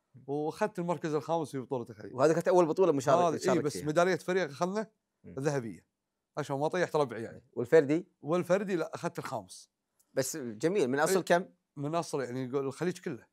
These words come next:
Speaker 1: مشاركين فيها؟
Speaker 2: إي، مشاركين في البطولة هذه.
Speaker 1: الله يعطيك العافية.
Speaker 2: فالحمد لله، يعني هذا أول إنجاز يعني
Speaker 1: بالعكس،
Speaker 2: تقريبا
Speaker 1: هذا،
Speaker 2: بالفريق.
Speaker 1: هذا وكانت أول احتكاك لك،
Speaker 2: إي نعم.
Speaker 1: وأول تجربة خارجية
Speaker 2: إي نعم.
Speaker 1: يعني، وأول بطولة يعني،
Speaker 2: إي نعم.
Speaker 1: وكان، آه، ولولا الخلل اللي صار معك بعد ستوك ولا ممكن
Speaker 2: وم-،
Speaker 1: كان
Speaker 2: وممكن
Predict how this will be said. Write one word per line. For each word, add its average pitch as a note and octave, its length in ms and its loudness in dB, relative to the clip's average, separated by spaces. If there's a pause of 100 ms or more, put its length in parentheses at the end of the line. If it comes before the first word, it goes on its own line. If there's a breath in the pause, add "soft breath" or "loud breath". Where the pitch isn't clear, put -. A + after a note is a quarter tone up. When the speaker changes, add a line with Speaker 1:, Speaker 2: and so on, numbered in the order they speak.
(320)
Speaker 1:
مشاركين B2+ 320 -2
فيها؟ G#2 220 -8
Speaker 2:
إي، E3 100 -2
مشاركين D#3+ 400 -4
في C#3 60 -6
البطولة B2+ 340 -4
هذه. A2 180 -12 (220)
Speaker 1:
الله F#2+ 140 -10
يعطيك - 240 -12
العافية. F3 180 -4
Speaker 2:
فالحمد G#3 320 -2
لله، C#3 100 2
يعني B2 120 -4
هذا F#3 160 2
أول D#3 200 2
إنجاز A#2 380 -4
يعني G#2+ 180 -12
Speaker 1:
بالعكس، C#3 220 2
Speaker 2:
تقريبا C#3 180 2
Speaker 1:
هذا، C#3+ 240 8
Speaker 2:
بالفريق. B2+ 220 6
Speaker 1:
هذا D3 200 6
وكانت C#3 440 2
أول D3+ 240 4
احتكاك C3 460 0
لك، C3 320 -6
Speaker 2:
إي - 60 -10
نعم. C#3 120 -2
Speaker 1:
وأول C3 180 4
تجربة A#2+ 340 0
خارجية A#2 500 -2
Speaker 2:
إي G2+ 80 -2
نعم. F#2+ 100 -6
Speaker 1:
يعني، A#2+ 280 -12
وأول A#2+ 260 -2
بطولة A#2 340 -4
يعني، G2 360 -10 (100)
Speaker 2:
إي C3+ 60 -10
نعم. G#2 120 -12
Speaker 1:
وكان، A#2+ 520 -4
آه، G2+ 880 -8
ولولا D#3 380 6
الخلل F3 260 6
اللي D3 240 4
صار D#3 220 4
معك C#3+ 320 0
بعد C#3 160 -2
ستوك E3+ 340 -2
ولا D3+ 140 0
ممكن D#3+ 200 -2
Speaker 2:
وم-، - 40 -20
Speaker 1:
كان D3 180 2
Speaker 2:
وممكن G#3 460 2